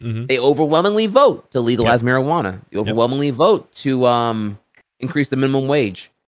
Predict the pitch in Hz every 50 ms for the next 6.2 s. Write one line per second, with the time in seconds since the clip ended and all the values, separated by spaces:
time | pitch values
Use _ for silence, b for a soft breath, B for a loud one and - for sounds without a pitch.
0 | - 92 98 110 - - - 135 135 139 131 110 101 101 95 90 82 - 110 123
1 | 110 135 131 127 120 113 113 139 139 127 151 156 156 196 202 196 156 143 127 143
2 | 165 180 175 208 226 220 160 131 113 80 69 - - - - 127 123 160 - 165
3 | 165 139 151 147 147 143 160 156 165 175 196 214 226 226 254 294 320 208 220 220
4 | 226 233 190 165 185 208 - 202 190 190 202 202 185 180 165 165 180 208 247 277
5 | 294 - - - 139 127 - - - 151 131 135 143 165 202 240 285 - - -
6 | 165 143 117 107